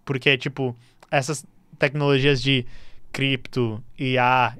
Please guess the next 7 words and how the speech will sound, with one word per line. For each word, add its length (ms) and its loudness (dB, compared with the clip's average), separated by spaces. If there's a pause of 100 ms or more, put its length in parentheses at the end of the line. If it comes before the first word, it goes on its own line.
e 80 -8
todas 180 -4
essas 160 -8
coisas, 300 -2
inclusive, 560 -2 (1000)
<coughs> 340 -10
usam 460 2